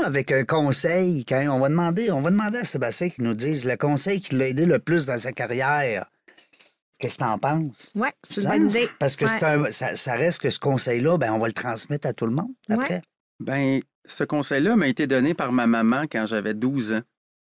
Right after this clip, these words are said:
Speaker 3: C'est simple, simple, simple. Elle dit, « Sébastien, tu fais cent dollars, prends vingt dollars, mets-les dans un pot maçon. » Là, aujourd'hui, Sébastien, je peux pas te dire ce qui va se passer dans le pot maçon.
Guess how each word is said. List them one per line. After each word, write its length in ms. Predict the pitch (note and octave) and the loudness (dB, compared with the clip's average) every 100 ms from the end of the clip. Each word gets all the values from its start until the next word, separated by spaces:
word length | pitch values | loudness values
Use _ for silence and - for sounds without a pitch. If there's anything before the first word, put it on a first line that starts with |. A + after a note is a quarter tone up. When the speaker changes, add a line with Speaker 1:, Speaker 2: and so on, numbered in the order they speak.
| _ _ _ _ _ _ _ | _ _ _ _ _ _ _
Speaker 3:
C'est 240 | - - A2+ | -10 -6 -4
simple, 300 | - D3 D3 | -2 -2 0
simple, 240 | C3+ A#2+ | 0 0
simple. 280 | - C3+ A#2 | 0 0 0
Elle 60 | G#2 | -2
dit, « 100 | - | -2
Sébastien, 540 | C#3 C3+ C3+ - G3 | 0 0 0 -2 -4
tu 140 | - | -4
fais 140 | - B2 | -6 -4
cent 280 | - D#3+ D#3 | -4 -4 0
dollars, 460 | C#3 B2 C3+ D#3 | 0 0 0 -4
prends 300 | - C3 C3 | -6 -2 -2
vingt 240 | A2+ D3 F3+ | 0 0 0
dollars, 400 | D3 C3 D3 C#3 | 0 0 0 0
mets-les 240 | A#2+ C#3 | -2 -2
dans 220 | C#3 A#2 | -2 0
un 100 | A#2+ | -2
pot 160 | A2+ B2+ | 0 0
maçon. » 440 | B2 G#2+ - A2 - _ _ _ _ _ _ _ - | 2 2 -2 -6 -12 _ _ _ _ _ _ _ 2
Là, 80 | |
aujourd'hui, 420 | G#3+ F#3 E3 D3 A3 | 2 4 2 2 0
Sébastien, 460 | F3+ C#3 B2+ E3+ | 2 0 2 0
je 80 | E3+ | -2
peux 80 | B2+ | -2
pas 160 | D3 C3 | 0 0
te 60 | |
dire 160 | C3 E3 | 0 -2
ce 80 | - | -4
qui 140 | - | -4
va 120 | A#2+ | -4
se 80 | A#2+ | -2
passer 360 | C3 A2+ - C3+ | 0 -2 -2 -2
dans 120 | A#2+ | 0
le 60 | |
pot 160 | G#2 B2 | 0 2
maçon. 360 | A2+ G2+ - | 2 0 -6